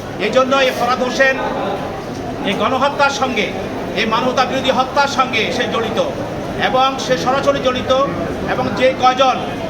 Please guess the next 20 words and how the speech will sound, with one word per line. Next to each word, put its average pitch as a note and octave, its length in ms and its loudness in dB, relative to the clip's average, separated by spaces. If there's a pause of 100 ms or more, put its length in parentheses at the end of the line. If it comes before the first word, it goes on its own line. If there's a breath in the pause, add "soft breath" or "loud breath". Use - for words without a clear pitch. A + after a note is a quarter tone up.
(240)
অপরাধগুলোকে C4+ 640 2
ষড়যন্ত্রের B3+ 520 0
সঙ্গে A#3 280 -2
জড়িত, A#3 320 -2 (440)
তার A#3+ 200 2
মধ্যে A#3+ 300 0
অন্যতম A#3+ 340 0
হলো A3+ 220 -2
এই A3+ 140 0
ফরহাদ G#3 220 0
হোসেন। E3 300 -2 (480)
আজকে A3 340 0
এই B3+ 80 0
ফরহাদ A#3+ 260 -2
হোসেনকে A#3+ 420 -2 (520)
আদালতে A#3 360 0
উপস্থাপন A#3+ 360 0 (120)
করে A#3 160 0 (1000)
তদন্তকারী B3 400 0
কর্মকর্তা B3 680 2